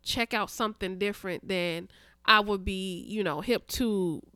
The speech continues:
based on my, you know, circumstances or the people around me. And so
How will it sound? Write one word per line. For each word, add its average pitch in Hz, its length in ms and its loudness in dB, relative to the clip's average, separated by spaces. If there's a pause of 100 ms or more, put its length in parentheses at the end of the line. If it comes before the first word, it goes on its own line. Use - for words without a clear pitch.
(140)
based 202 380 0
on 175 400 -2
my, 170 380 0
you 220 180 -6
know, 165 100 -2
circumstances 190 760 -2
or 170 100 0
the 165 80 -6
people 202 240 -2
around 175 360 -2
me. - 180 -12 (420)
And 226 180 2
so 196 520 4